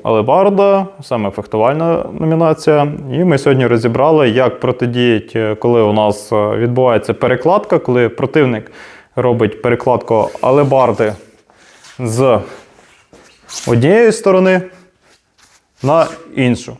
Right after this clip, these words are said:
І ви починаєте працювати, е, в зеркало. Е, відповідно, сьогодні ми відпрацювали два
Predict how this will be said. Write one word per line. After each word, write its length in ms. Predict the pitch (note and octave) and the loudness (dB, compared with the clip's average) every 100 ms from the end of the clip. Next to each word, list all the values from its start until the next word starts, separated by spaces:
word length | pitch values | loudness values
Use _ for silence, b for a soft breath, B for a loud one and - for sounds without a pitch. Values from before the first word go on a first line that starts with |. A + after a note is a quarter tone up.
| _ | _
І 140 | - | -8
ви 160 | C3 G#3+ | 0 0
починаєте 540 | G#3+ C#3+ C#3 E3 - | 2 -2 0 0 0
працювати, 640 | C#3 B2+ - C3+ C#3+ C#3 - | -2 -4 -2 0 2 0 -2
е, 440 | A#2 A#2 A2+ A2 | -4 -2 0 0
в 100 | G#2+ | -2
зеркало. 500 | G#2+ C3 A#2 G#2+ G2+ B2 B B B B B B B | 0 0 0 -4 -6 -12 B B B B B B B
Е, 360 | C3 A#2+ A#2 A#2 | -2 0 2 0
відповідно, 720 | A#2+ C3 F#3+ C4 A3 G#3+ G3 F#3+ | -2 0 4 4 4 2 2 -2
сьогодні 400 | - D3+ D3+ D#3 | -6 0 2 2
ми 120 | C#3+ | -2
відпрацювали 720 | B2+ B2 C3+ C3 C#3+ C#3 B2 A#2+ | -4 -4 -6 -2 0 2 4 2
два 460 | A#2 C3 A2+ A2 | 2 2 4 2